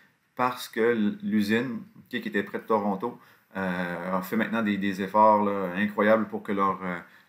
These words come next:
leurs installations soient, euh, aseptisées. Euh, c'est, donc, c'est peut-être les, les, les, les charcuteries les, les, les, les plus sûres présentement. Ok ? Mais il y a quand même eu des décès, surtout des personnes âgées, là, qui étaient plus vulnérables.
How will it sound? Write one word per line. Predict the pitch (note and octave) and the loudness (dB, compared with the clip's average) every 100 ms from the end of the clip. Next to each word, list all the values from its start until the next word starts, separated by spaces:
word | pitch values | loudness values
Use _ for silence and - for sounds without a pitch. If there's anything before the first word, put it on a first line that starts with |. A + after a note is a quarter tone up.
| - | -4
leurs | G2+ G#2 | -2 0
installations | G#2 G#2 F#2+ F#2+ G2+ G#2+ | 0 0 0 0 0 -2
soient, | G#2 G2+ G2 | -2 -4 -4
euh, | G2 F#2+ F2 E2+ E2+ - | -2 -4 -6 -8 -16 -14
aseptisées. | G#2 - G2+ - - G2 A2 G#2+ - _ _ _ | -12 -8 -10 -10 -8 0 0 0 -8 _ _ _
Euh, | F2 E2 E2 D#2+ | -12 -10 -10 -12
c'est, | - F#2+ | -14 -4
donc, | G2+ G2 | -2 -2
c'est | G#2+ | -2
peut-être | G2+ A2 | 0 0
les, | G#2 G2 | 2 -2
les, | F#2+ F#2+ | -2 -2
les, | F#2+ | -4
les | F#2+ A2+ | -6 -6
charcuteries | A#2 G#2+ G#2+ G#2 A2+ | -4 -2 -4 -6 0
les, | G#2 | 0
les, | F#2+ G2 | 0 -2
les, | F#2 F#2+ F2+ - - - _ _ | -4 -6 -6 -12 -20 -20 _ _
les | G#2+ | -4
plus | G#2+ B2+ | 0 -2
sûres | - C#3 D3 A2+ | 2 2 4 2
présentement. | F#2 G#2 G2 G2+ F#2 - - _ | 0 -4 -2 -2 -4 -6 -14 _
Ok ? | - | -4
Mais | A#2 A2+ G2+ G#2 | 2 2 4 6
il | |
y | G2+ | 6
a | |
quand | F#2+ | 6
même | A2 G#2+ | 2 2
eu | A#2+ | 2
des | A2 | 2
décès, | G2+ F#2+ A#2 | 2 2 0
surtout | - G#2 | -2 -6
des | A#2+ G#2 | -2 -2
personnes | G2+ A2 G#2+ | -2 -2 2
âgées, | G2 G2 G#2+ | 2 2 0
là, | G#2 | -4
qui | - | -8
étaient | F2+ G#2 G2 F#2+ _ _ _ | -8 -4 -4 -4 _ _ _
plus | - G#2 | -2 0
vulnérables. | G2 F#2 D#2+ D#2+ | 2 0 -2 -6